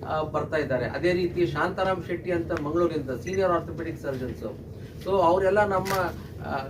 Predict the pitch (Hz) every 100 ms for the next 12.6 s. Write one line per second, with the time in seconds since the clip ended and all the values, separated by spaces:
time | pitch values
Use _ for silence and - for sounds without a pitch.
0 | - - - 143 143 196 208 202 185 175
1 | 170 175 170 147 156 180 170 185 170 185
2 | 175 127 160 170 170 160 139 175 185 175
3 | 170 165 160 156 - - - - 202 196
4 | 202 196 202 185 165 139 160 170 180 175
5 | 165 170 160 151 165 160 156 165 151 131
6 | 127 - - 160 180 190 - - - -
7 | 214 214 220 214 220 - - - 180 131
8 | - - - - 156 165 160 156 185 160
9 | - 147 127 - - 113 98 - - -
10 | - - - - - 135 156 175 - 190
11 | 180 - - - - 160 151 156 151 151
12 | 147 - 170 175 190 190